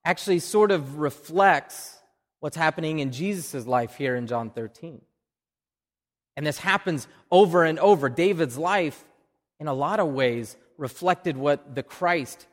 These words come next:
Jesus, would experience. But David, some of you know, his own son would betray him. His own son would turn against him.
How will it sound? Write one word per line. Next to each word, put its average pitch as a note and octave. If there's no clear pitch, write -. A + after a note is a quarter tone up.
Jesus, C3+
would D3
experience. A2
But C3
David, E3
some F3+
of D#3+
you D#3+
know, D#3+
his F#3+
own G3+
son G#3+
would C#3+
betray G#3
him. C#3
His D#3
own G#3+
son G#3+
would D3+
turn A3
against F3+
him. A2